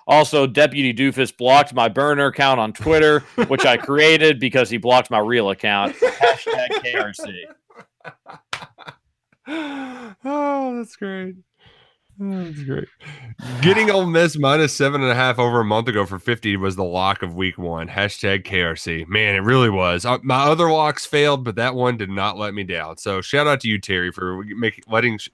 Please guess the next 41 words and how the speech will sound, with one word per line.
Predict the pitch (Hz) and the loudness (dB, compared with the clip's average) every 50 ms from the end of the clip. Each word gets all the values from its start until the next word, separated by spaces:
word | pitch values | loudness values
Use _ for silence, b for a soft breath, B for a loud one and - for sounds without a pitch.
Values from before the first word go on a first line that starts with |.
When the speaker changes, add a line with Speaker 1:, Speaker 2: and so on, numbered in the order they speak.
| _ _ | _ _
Speaker 2:
us | 107 95 - 104 | -14 -12 -10 -10
n-, | 107 - - | -12 -10 -6
all | 101 104 104 107 107 110 107 107 - _ _ _ _ _ _ _ _ _ _ _ - | -2 0 2 2 2 2 2 0 -2 _ _ _ _ _ _ _ _ _ _ _ -4
be | 113 117 110 | -2 -2 -2
aware | 101 95 98 98 95 95 92 90 87 85 82 82 - - _ _ _ _ _ | -2 -2 -2 -2 -2 0 -2 -2 -2 -4 -4 -6 -10 -16 _ _ _ _ _
Speaker 1:
Well, | - 156 147 147 151 147 143 147 | -4 0 2 4 4 4 4 2
Speaker 2:
of | 135 | 0
that | 90 87 85 - | -2 -4 -6 -8
wonderful | 98 98 98 98 95 95 - - 87 82 | -8 -8 -6 -4 -4 -6 -6 -6 -6 -6
line. | 82 80 76 71 73 78 - _ | -6 -8 -10 -10 -14 -20 -18 _
Speaker 1:
shame | - - - 175 170 185 196 185 | -4 0 4 4 6 6 6 4
on | 165 160 151 | 4 4 4
me | 147 156 165 160 147 | 2 4 4 4 4
getting | 135 147 135 135 | 4 2 2 2
a | 131 127 | 0 0
little | 135 135 131 127 | 0 2 2 2
nervous | 120 127 131 135 131 120 120 113 - | 2 2 2 2 4 2 0 -2 -2
closer | - 139 135 131 113 - 123 117 | 0 0 0 0 0 -2 -4 -4
to | 117 | -2
game | 104 113 117 127 131 120 | 0 0 0 0 0 -2
time, | - 120 113 107 104 104 104 104 | -2 0 0 0 0 -2 -4 -2
but | 104 117 117 - - | -2 -2 -2 0 2
it | 160 160 151 | 0 2 2
was | 151 139 | 0 -2
just | - 170 151 - | -2 -4 -2 2
one | 180 175 180 | 2 2 4
of | 170 | 4
those, | 165 170 165 139 | 4 2 2 2
like, | 139 156 151 147 139 - | 4 4 4 4 2 0
what, | 156 151 147 151 170 - b b b b b b - - 123 - - | -6 -2 4 4 4 4 b b b b b b -10 -10 -10 -10 -4
like, | 165 170 175 170 | 0 2 2 4
ninety | 160 180 185 220 233 233 214 | 6 6 6 6 6 4 2
percent | 196 175 - 190 185 | 2 2 4 2 4
of | 170 | 4
the | 151 - | 2 4
public | - 156 147 139 143 131 | 6 4 6 6 4 2
money | 107 131 127 127 120 | 4 2 2 2 2
was | 113 110 95 | 0 0 2
on | 117 117 113 110 107 - | 2 4 4 2 2 0
Ole | 113 110 110 | 0 0 2
Miss. | 107 104 87 80 82 - - - | 2 -2 -4 -4 -6 -10 -12 -16